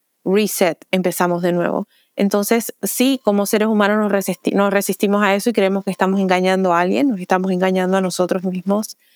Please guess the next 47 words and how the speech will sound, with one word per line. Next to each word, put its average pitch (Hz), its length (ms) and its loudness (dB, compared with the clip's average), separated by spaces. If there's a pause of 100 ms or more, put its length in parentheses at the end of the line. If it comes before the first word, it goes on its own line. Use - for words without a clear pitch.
(300)
Y, 202 520 2
y 208 140 2
lastimosamente 190 920 0
es 196 60 -2
donde 190 220 2
digo 190 260 2
que, 185 300 0 (480)
eh, 180 320 0
mi 202 180 2
concepto 196 520 0
más 196 140 2
amplio 190 360 2
de 180 140 2
Dios 180 280 0
es 190 100 0
la 190 100 2
fuerza 185 340 0
de 202 60 2
la 185 160 2
vida. 190 180 2
Digo, 185 220 0 (100)
ah, 190 120 0 (220)
imagínate 202 840 0 (460)
el 208 240 2
costo 226 380 0
que 214 140 0
tiene 196 520 0 (140)
que 202 120 0
estemos 196 440 0
deshonrando 185 920 0
a 185 80 2
la 180 100 0
fuerza 185 380 0
de 185 100 2
la 170 140 2
vida 170 360 0
en 180 140 0
lo 175 80 0
que - 80 -6
estamos 170 360 -2
haciendo, - 480 -4 (460)
en 196 120 0
que 185 160 0
creamos 190 440 2
que 196 260 0
es 196 180 -6
amor, 196 500 0